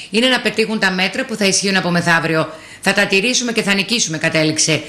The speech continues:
Η απόφαση για ολικό lockdown δεν έπεσε σαν κεραυνό σε νεθρία.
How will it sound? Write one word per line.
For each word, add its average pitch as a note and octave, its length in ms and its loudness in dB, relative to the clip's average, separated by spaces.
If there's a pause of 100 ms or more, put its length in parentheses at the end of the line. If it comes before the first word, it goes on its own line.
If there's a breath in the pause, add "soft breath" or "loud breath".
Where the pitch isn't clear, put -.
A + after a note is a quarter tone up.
(300 loud breath)
Η F3+ 140 2
απόφαση F#3 400 0
για F3 140 2
ολικό F3 240 2
lockdown F3 440 2 (260 loud breath)
δεν A#3 240 2
έπεσε G#3 340 0
σαν F#3+ 200 0
κεραυνό F3 400 2
σε F#3 120 -2
νεθρία. D#3+ 580 0